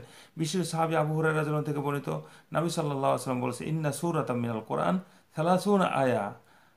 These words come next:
শাফাআত লি রাজুলিন হাত্তা গুফিরা লাহু।" কোরআন মাজিদে তিরিশ আয়াত বিশিষ্ট এমন একটি সূরা রয়েছে,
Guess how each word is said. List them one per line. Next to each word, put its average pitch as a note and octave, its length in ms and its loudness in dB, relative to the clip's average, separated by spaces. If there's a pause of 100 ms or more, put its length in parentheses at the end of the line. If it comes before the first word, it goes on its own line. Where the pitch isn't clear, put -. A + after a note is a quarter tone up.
শাফাআত F#3 500 2
লি F3 140 2
রাজুলিন F#3+ 440 0 (400)
হাত্তা G3+ 540 2
গুফিরা D#3+ 380 0
লাহু।" A2 420 -2
কোরআন G3 200 2
মাজিদে F3+ 420 2
তিরিশ F#3+ 380 -2
আয়াত D3+ 200 0
বিশিষ্ট F3 360 -4
এমন E3 200 -2
একটি D#3+ 220 -4
সূরা G3 260 4
রয়েছে, F3 500 0